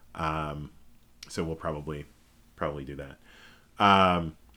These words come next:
but shout out to, shout out to John Wick. Um, not really speaking of John Wick, but I don't know if you all knew this or not.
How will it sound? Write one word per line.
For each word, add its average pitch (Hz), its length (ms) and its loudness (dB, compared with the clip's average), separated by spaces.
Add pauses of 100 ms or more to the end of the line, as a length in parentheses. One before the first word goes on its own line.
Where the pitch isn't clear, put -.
(140)
but 95 300 2
shout 131 300 6
out 117 260 4
to, 90 540 0
shout 107 240 2
out 95 80 0
to - 80 -2
John 87 320 -4
Wick. 82 240 -8 (500)
Um, 104 480 8 (1200)
not 143 280 4
really 101 380 0 (140)
speaking 110 420 2
of 85 100 -4
John 82 300 -4
Wick, 78 240 -6
but 85 140 -8
I 101 80 0
don't 127 120 0
know 107 120 2
if - 120 -4
you 90 120 0
all 82 80 -2
knew 78 140 -4
this - 200 -10
or - 40 -12
not. - 180 -16